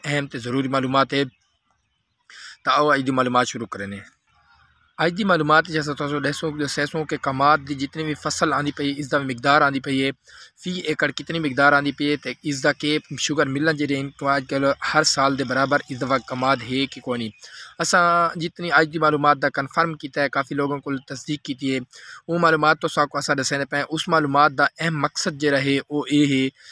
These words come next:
कि असां तुहानू एह् दस्सने पे हैं कि हर जेहड़ा ज़मींदार है, इस दफा फी एकड़ पैदावार बहुत कम आंदी पई है, बहुत ज़्यादा आंदी पई है कम। मतलब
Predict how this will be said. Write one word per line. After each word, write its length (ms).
कि 100
असां 240
तुहानू 180
एह् 100
दस्सने 260
पे 80
हैं 120
कि 80
हर 280
जेहड़ा 240
ज़मींदार 540
है, 80
इस 220
दफा 180
फी 260
एकड़ 260
पैदावार 460
बहुत 340
कम 220
आंदी 200
पई 160
है, 80
बहुत 260
ज़्यादा 300
आंदी 140
पई 140
है 120
कम। 180
मतलब 320